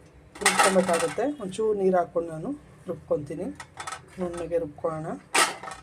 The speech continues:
ನೋಡಿ ಫ್ರೆಂಡ್ಸ್, ಇಷ್ಟು ನಾವು ಪ್ಯೂರಿ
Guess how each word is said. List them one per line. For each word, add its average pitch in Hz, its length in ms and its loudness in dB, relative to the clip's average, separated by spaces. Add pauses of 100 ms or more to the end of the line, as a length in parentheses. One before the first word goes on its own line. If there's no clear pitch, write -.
(1160)
ನೋಡಿ 196 220 -4
ಫ್ರೆಂಡ್ಸ್, 277 300 2
ಇಷ್ಟು 214 300 -2
ನಾವು 196 160 4 (480)
ಪ್ಯೂರಿ 202 240 0